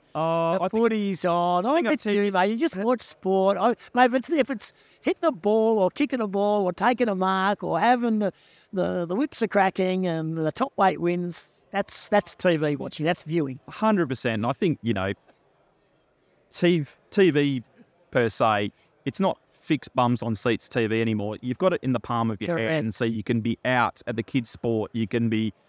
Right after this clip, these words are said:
Speaker 1: just quieting down there, boys, for a minute. I've got one going around in the third here.
Speaker 2: I love that. All righty, give us the, the, the short, the mid, the long, whatever combination you want in regards to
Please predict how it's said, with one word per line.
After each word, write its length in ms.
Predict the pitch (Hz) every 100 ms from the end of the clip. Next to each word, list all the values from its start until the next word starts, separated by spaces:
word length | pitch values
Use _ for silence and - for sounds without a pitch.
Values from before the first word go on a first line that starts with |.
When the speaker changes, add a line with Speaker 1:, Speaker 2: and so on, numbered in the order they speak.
| _ _ -
Speaker 1:
just 240 | 147 -
quieting 300 | - 139 107
down 220 | 123 123
there, 120 | 120
boys, 240 | 110 117 120
for 120 | -
a 40 |
minute. 220 | 117 127 127
I've 80 |
got 160 | 117 120
one 160 | 117 123
going 240 | 117 120
around 140 | 123
in 80 | 120
the 80 | 127
third 420 | - 135 131 117
here. 200 | 123 170 240 - - _ _ _ _ _ _ 302 349 _ _ _ _ -
Speaker 2:
I 100 | 160
love 240 | 156 147
that. 260 | 135 135 - - - -
All 140 | 185 185
righty, 320 | 160 147 -
give 140 | - 214
us 160 | 190
the, 200 | 185 170
the, 220 | 160 165 180
the 340 | 165 170 147 175 _ _
short, 460 | - - 190 202 -
the 80 | 180
mid, 340 | 170 180 170 170
the 100 | 156
long, 260 | 156 156
whatever 260 | 160 175 180
combination 600 | 170 165 151 147 143 143
you 100 | 143
want 220 | 135 143
in 60 | 147
regards 360 | 143 143 139 -
to 140 | 139